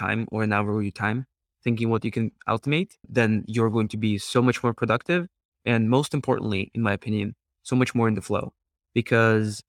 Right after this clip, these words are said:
for us, as people who work with our heads on our computers, flow, like, being in the zone, is the most important resource. It's probably even more important than time, because flow translates to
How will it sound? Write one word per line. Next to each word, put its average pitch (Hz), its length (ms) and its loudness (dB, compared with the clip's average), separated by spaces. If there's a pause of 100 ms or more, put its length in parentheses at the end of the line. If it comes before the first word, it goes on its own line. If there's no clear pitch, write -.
for 123 220 4
us, 143 460 0
as 113 120 0
people 135 340 0
who 120 120 -2
work 120 260 4
with 117 140 2
our 107 160 4
heads 110 320 0
on 117 80 2
our 107 160 2
computers, 110 560 -4 (240)
flow, 131 640 4 (320)
like, 113 260 -4 (220)
being 120 420 6 (100)
in 135 180 4
the 131 100 4
zone, 127 480 2 (100)
is 120 300 2
the 131 160 0
most 127 280 2
important 117 380 -2
resource. - 540 -8 (100)
It's - 320 -6
probably 143 380 2
even 123 180 2
more 117 580 2
important 120 380 -2
than 110 140 -2
time, - 340 -10
because 110 300 -6
flow 127 260 2
translates 113 560 -4 (120)
to 104 320 -4